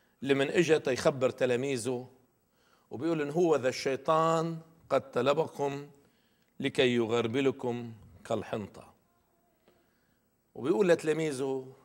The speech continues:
إنه ديروا بالكم، لأنه الشيطان بده يعمل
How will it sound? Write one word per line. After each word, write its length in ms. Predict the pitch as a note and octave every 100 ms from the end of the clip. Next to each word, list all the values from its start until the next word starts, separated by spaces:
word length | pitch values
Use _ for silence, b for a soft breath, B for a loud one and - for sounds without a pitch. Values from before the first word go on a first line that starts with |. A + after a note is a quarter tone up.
| -
إنه 160 | C#3+ C#3
ديروا 300 | D#3+ E3 C#3
بالكم، 600 | C#3+ B2+ - A#2 A2+ A2 - - _ _ _ _ _ _ _ _
لأنه 320 | B2 E3+ F#3+ E3
الشيطان 800 | - D#3 C#3+ D3+ D3+ D3+ D3 C#3+ _ _ _ _ _ _ _ _ -
بده 260 | C#3+ B2
يعمل 640 | C#3+ D#3 C#3 C3+ B2+ B2+